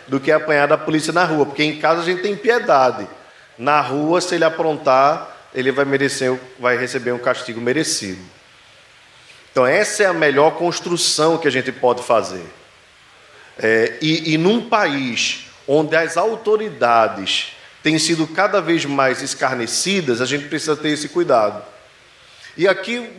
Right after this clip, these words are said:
eh, você pode ter ou não ter preferência nenhuma,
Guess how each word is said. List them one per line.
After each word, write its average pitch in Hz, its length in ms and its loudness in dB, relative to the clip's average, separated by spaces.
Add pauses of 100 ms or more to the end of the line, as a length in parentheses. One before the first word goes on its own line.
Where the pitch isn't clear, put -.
(240)
eh, 165 100 -2 (120)
você 180 320 2
pode 180 420 2 (120)
ter 160 520 2 (380)
ou 151 140 2
não 165 200 4
ter 160 360 0
preferência 170 760 0
nenhuma, 175 720 0